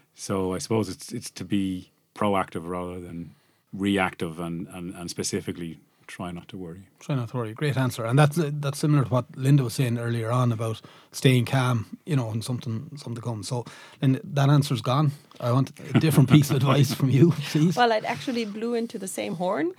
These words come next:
Speaker 3: Um, one of my, um,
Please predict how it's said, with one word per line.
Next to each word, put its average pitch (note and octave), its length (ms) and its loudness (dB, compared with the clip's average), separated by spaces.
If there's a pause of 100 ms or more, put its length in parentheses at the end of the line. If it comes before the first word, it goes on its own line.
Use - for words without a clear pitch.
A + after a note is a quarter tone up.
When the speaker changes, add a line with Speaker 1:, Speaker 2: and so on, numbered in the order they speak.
(360)
Speaker 3:
Um, G#3+ 420 0 (920)
one A#3 200 2
of A#3 120 2
my, G3+ 380 0
um, F#3 640 -4